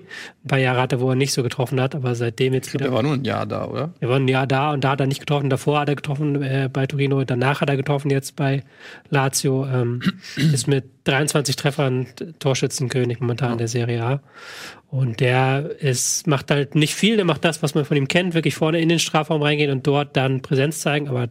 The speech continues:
Speaker 1: da ist er momentan schwer zu halten und trifft und trifft und trifft.
Speaker 2: Übrigens, apropos Treffer, Ante Rebic hat wieder getroffen, hat wieder das Siegtor geschossen für A C Mailand, auch nach, wieder nach Einwechslung.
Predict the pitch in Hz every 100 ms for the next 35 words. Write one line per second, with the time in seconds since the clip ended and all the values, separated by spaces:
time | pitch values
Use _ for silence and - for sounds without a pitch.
0 | - _ _ _ 123 120 135 - 127 127
1 | 123 143 127 135 - - - - - -
2 | 135 131 135 120 127 139 147 139 - 156
3 | - 139 - 143 151 - 156 - _ _
4 | - - 117 123 120 113 - 123 - 156
5 | 151 156 - 170 156 139 175 185 175 170
6 | 165 156 160 156 170 131 - - 127 120
7 | 208 226 196 147 - 185 190 131 113 110
8 | 120 - 123 - - 139 - 120 123 -
9 | 107 143 151 135 147 139 135 139 151 165
10 | 143 139 139 156 165 - 170 196